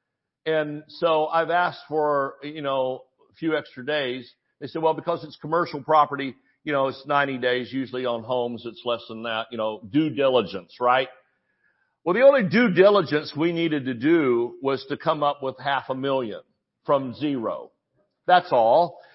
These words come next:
And, but anyway, I'm standing right in this building. This, every time we meet here, it's a miracle, 'cause I'm standing right in this door there,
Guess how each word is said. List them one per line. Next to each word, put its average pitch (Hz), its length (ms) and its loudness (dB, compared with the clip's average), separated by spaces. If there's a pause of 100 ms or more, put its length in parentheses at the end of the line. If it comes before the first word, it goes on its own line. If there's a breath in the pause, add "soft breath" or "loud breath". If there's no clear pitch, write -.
(280 loud breath)
And, 175 120 0
but 202 140 4
anyway, 247 400 4
I'm 190 180 2
standing 233 460 -2
right 214 280 2
in 247 180 -4
this 196 200 -6
building. 143 600 -2 (540)
This, 233 220 -4 (440)
every 254 320 2
time 220 300 -2
we 185 120 -4
meet 214 220 -8
here, 165 220 -2
it's - 140 -8
a 139 40 -2
miracle, 170 520 -6 (260)
'cause 147 140 -4
I'm 185 140 2
standing 214 460 -4
right 220 240 2
in 220 160 -4
this 180 160 -4
door 139 680 0 (300)
there, 135 560 -2